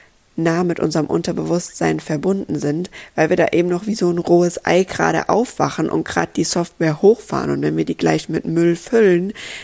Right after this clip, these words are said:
dann dockt die am Müll an. Aber wenn wir die mit was Positivem füllen, dann wird sie Positives weiter für uns ausspucken und uns darin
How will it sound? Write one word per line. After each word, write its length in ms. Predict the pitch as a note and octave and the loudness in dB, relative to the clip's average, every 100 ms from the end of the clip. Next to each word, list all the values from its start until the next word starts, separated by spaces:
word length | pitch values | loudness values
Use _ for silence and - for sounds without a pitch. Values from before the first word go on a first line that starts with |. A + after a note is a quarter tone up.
| - | -4
dann 400 | F3 E3+ E3+ F3 - _ _ _ _ - | 0 0 0 -2 -8 _ _ _ _ -2
dockt 320 | F3 - - | -2 -2 -4
die 160 | F#3 - | -2 0
am 240 | E3+ E3+ | 0 2
Müll 240 | F3 F3 - | 2 2 2
an. 320 | - E3 B2+ - - - | 0 0 -2 -8 -16 -2
Aber 160 | E3 | 2
wenn 140 | E3+ E3+ | 2 2
wir 80 | F3 | 2
die 120 | E3+ | 2
mit 200 | E3+ - | 0 -2
was 160 | E3 | -4
Positivem 680 | - - A#3+ G3+ - C#3+ C#3+ | 0 0 2 0 -4 -6 -6
füllen, 480 | - C#3+ - - - _ _ _ - - _ | -4 -2 -2 -6 -10 _ _ _ -20 -20 _
dann 440 | F3 D#3+ D#3 D#3+ - - | -2 -2 0 -2 -4 0
wird 260 | E3+ E3 - | 2 2 0
sie 320 | F#3 F#3 G3 | 0 0 0
Positives 960 | - G#3 F3 D#3+ - - G3 F3 - - - _ | -2 -2 -2 -4 -4 -2 0 0 -2 -8 -18 _
weiter 360 | D#3 D#3 - G#3 | 0 0 -2 -6
für 220 | - - | -4 -2
uns 380 | D#3+ D3+ - - | -2 -4 -6 -6
ausspucken 680 | C#3+ D#3 - - D3 - - | -4 -6 -8 -8 -8 -10 -10
und 160 | - | -6
uns 280 | G3+ G3 - | -6 -6 -6
darin 480 | D#3+ E3+ D#3 D3+ | -4 -4 -2 -4